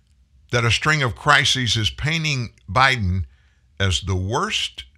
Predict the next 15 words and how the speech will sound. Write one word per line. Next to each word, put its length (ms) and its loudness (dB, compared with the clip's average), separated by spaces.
Democrat 520 -4
president 480 -2
since 300 -2
Jimmy 260 -2
Carter's 600 -2
time 280 0
in 100 0
office. 600 -4
Politico, 680 -4
not 240 0
a 60 -4
bastion 540 0
of, 260 -2
uh, 220 0
conservatism. 760 -4